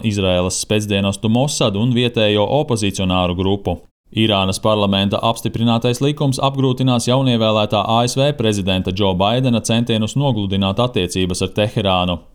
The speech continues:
Baidens neslēpj, ka vēlas A S V atkal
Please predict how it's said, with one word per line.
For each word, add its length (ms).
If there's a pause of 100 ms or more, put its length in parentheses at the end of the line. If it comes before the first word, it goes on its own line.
(260)
Baidens 400
neslēpj, 680
ka 100
vēlas 400
A 80
S 140
V 80
atkal 340